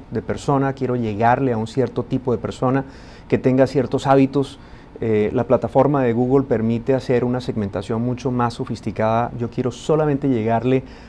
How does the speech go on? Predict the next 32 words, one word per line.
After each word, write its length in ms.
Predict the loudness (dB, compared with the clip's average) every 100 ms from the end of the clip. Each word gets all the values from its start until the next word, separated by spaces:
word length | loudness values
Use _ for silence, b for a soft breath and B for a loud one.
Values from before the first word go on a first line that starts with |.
| B
a 120 | -2
personas 420 | -2 0 0 0
que 60 | -4
están 180 | -6 -4
entre 240 | -2 -2
veinticinco 580 | -2 -2 -2 0 0 0
y 40 |
treinta 260 | 0 -2 -2
y 60 | -2
cinco 340 | -2 0 2
años, 240 | 2 0
que 80 | 0
viven 200 | 0 0
en 60 | -2
la 60 |
zona 240 | -2 -2 0
norte 260 | 0 0 0
de 100 | 0
Managua, 500 | 2 4 4 4 2 B B B
que 120 | 2 4
tienen 280 | 6 4
intereses 640 | 2 4 6 6 4 2 4
en 260 | 4 4 2
o 160 | 2
han 140 | 2 0
consultado 720 | -2 0 -2 4 6 8 6
en 80 | 2
Internet 460 | 2 2 2 0
cierto 400 | 2 0 0 -2
tipo 280 | -4 -2 0
de 60 | 0
contenidos. 720 | -2 0 2 2 0 -8